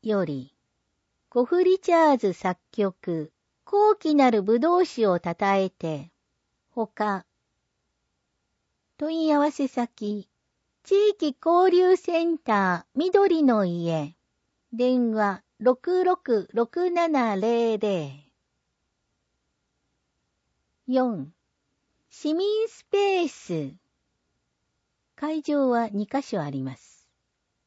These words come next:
障害学習センター、ギャラリー。展示は二つあります。岩倉市書道連盟、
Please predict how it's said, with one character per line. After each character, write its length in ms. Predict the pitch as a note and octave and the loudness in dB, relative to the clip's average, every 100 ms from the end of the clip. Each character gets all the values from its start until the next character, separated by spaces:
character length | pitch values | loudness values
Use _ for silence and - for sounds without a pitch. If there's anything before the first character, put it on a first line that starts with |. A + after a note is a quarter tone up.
| _ _ | _ _
障 420 | - F4+ G#4 A4+ | -6 -2 0 2
害 280 | G#4+ G#4+ G4 | 2 2 2
学 280 | F4 F#4+ G#4+ | 0 2 2
習 300 | G#4 G#4 G#4+ | 4 4 4
セ 300 | - G4 F#4+ | 2 -2 -4
ン 100 | F4 | -2
タ 440 | C#4 B3+ A3 G3 | 0 2 2 0
ー、 80 | G3+ | -2
ギ 100 | C#4 | 2
ャ 80 | E4 | 2
ラ 220 | E4 C#4+ | 4 2
リ 480 | G#3+ D#3+ C#3+ C3 - _ _ _ _ _ _ _ _ _ _ _ _ _ | 0 -2 -6 -12 -18 _ _ _ _ _ _ _ _ _ _ _ _ _
ー。 0 | |
展 280 | D4+ E4+ F4 | -8 -6 -6
示 180 | D4 C#4+ | -2 -2
は 160 | C4+ | -2
二 280 | C4 - C#4 | -6 -8 -8
つ 180 | - C4 | -4 -4
あ 80 | A#3+ | -4
り 160 | G#3+ | -4
ま 160 | G3 F#3 | -6 -8
す。 320 | - _ _ _ _ _ _ _ _ _ _ - | -14 _ _ _ _ _ _ _ _ _ _ -6
岩 260 | D4 F#4+ | 0 0
倉 320 | G#4+ G#4+ G#4 A4 | 0 2 2 0
市 320 | - C4+ G#3+ | -4 -6 -4
書 220 | C#4 C#4+ | 0 2
道 280 | G4+ G#4 G#4 | 4 4 4
連 380 | G4+ G4+ E4+ B3+ | 2 2 2 2
盟、 460 | A3 G3 F3 D#3 | 2 0 -2 -6